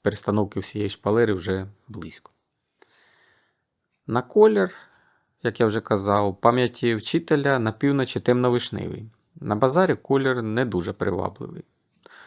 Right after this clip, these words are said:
хоча все ж його і купують. По хворобам цей сорт нормально. Оїдіуму я на ньому не бачив, мілдю бачив. На початку вегетації антракноз.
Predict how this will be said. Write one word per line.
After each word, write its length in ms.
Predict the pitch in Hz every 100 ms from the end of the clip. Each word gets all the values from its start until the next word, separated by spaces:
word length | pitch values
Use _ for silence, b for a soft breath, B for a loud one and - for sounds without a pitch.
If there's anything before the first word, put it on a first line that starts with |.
| B
хоча 280 | - 107 196
все 280 | - 143
ж 80 | 123
його 240 | 101 107 120
і 60 |
купують. 580 | 113 - - - - _ _ _ _ _ _ _ _ _ _ _ _ _ _ _ _ _ _ _ -
По 100 | 120
хворобам 720 | - 156 190 139 104 92 101 _
цей 180 | - 95
сорт 520 | - - - _ - _ _ _
нормально. 680 | 123 101 110 160 202 190 170 b b b b b b b b _
Оїдіуму 580 | 131 143 127 123 113 110
я 140 | 107
на 140 | 107 107
ньому 460 | 104 101 95 92 90 -
не 120 | 107
бачив, 540 | 143 185 - 160 147 - _ _ -
мілдю 380 | 131 190 139 87
бачив. 420 | 104 - - 196 - _ _ _ _ _
На 140 | 110 117
початку 420 | 151 185 165 156
вегетації 880 | 147 147 170 180 - 151 139 127 117 - _ _ _ -
антракноз. 720 | 117 104 101 - 90 90 _